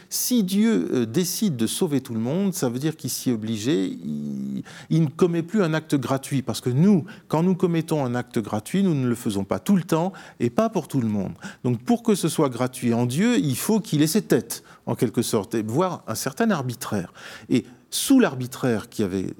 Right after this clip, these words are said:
dominé quand même la théologie depuis quelques siècles, euh, ça a donné Luther aussi, il y avait eu le, le combat très ancien, au fond de la tradition franciscaine,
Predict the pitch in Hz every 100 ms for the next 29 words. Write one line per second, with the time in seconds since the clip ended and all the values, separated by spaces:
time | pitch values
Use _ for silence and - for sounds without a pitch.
0 | - _ _ _ - 107 127 131 165 160
1 | - 113 110 107 - 117 113 110 120 101
2 | 95 110 - 165 - - - 139 220 -
3 | - - - - - - 107 95 92 -
4 | 85 92 90 98 101 - 120 101 98 -
5 | 202 240 - - - - 147 147 160 156
6 | 190 190 127 107 107 107 135 127 117 -
7 | 233 175 139 - 139 143 190 185 - 120
8 | - 143 123 - 190 170 - 151 - 127
9 | 113 - - 127 165